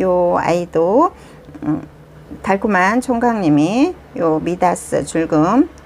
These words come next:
다육이 부탁해 농장에 갔을 때 선물을 해주셨는데 지금 자리 잡으면서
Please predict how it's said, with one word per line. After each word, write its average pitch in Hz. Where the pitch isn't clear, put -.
다육이 185
부탁해 175
농장에 156
갔을 147
때 160
선물을 226
해주셨는데 196
지금 202
자리 175
잡으면서 165